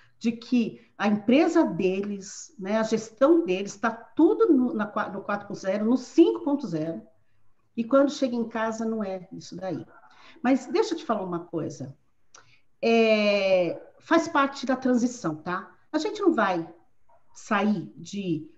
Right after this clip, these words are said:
uma posição pra outra com a rapidez que a gente gostaria. Nós somos seres humanos, a gente é lento na mudança. Agora já tá mais rapidinho, mas olha a nossa conversa, nós estamos conversando sobre isso. Lembra? Ó, olha o Sócrates, gente.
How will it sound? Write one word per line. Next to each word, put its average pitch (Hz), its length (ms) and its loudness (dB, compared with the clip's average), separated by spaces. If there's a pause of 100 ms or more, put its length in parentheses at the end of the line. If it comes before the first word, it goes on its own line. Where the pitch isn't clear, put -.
(100)
uma 220 240 0
posição 214 480 0
pra 170 180 -4
outra 202 640 0 (260)
com - 80 0
a 247 40 6
rapidez 233 480 0
que 240 80 -2
a - 20 0
gente 214 220 -2
gostaria. 180 580 -8
Nós 220 160 -4
somos 339 220 6
seres 311 260 2
humanos, 180 500 2
a 165 60 -4
gente 233 300 -4
é 302 40 0
lento 262 380 -2
na 220 100 -4
mudança. 165 460 -6 (220)
Agora 233 220 0
já 370 100 -4
tá 339 120 2
mais 294 200 2
rapidinho, 214 680 -4 (240)
mas 262 160 -2
olha 415 120 0
a - 20 -2
nossa 415 240 -4
conversa, 294 340 0
nós 285 100 -2
estamos 302 160 0
conversando 302 420 0
sobre 269 320 -2
isso. 277 240 0
Lembra? 330 420 2
Ó, 311 200 2
olha 359 100 2
o 453 40 -6
Sócrates, 269 600 -2
gente. - 340 -8